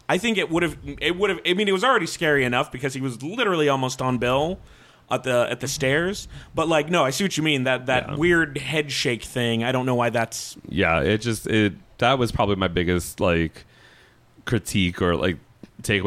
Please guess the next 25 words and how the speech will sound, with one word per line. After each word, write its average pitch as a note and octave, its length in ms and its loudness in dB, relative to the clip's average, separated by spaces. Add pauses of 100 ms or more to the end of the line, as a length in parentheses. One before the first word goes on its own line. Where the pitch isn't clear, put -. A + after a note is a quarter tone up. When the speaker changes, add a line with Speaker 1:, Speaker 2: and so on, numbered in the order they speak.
Speaker 2:
where F#2 80 4
I F#2 40 4
was F#2 100 0
like, F#2+ 160 -2
"This B2 220 -2
just D3+ 220 -2
doesn't G#2+ 460 0 (140)
work." F2+ 580 -2 (480)
And B2+ 120 0
it's C3+ 80 -2
just G3 180 2
in F#3+ 60 0
those F3 160 2
couple D3 240 0
of A2+ 80 -6
scenes A2+ 320 0
when G#2 160 2
it's G2 200 -2
at G2+ 140 2
one-on-one G#2 800 2 (300)
and G2+ 120 -2
they G2 160 2
want F#2+ 380 0
that, F#2 180 0
like, F2+ 220 0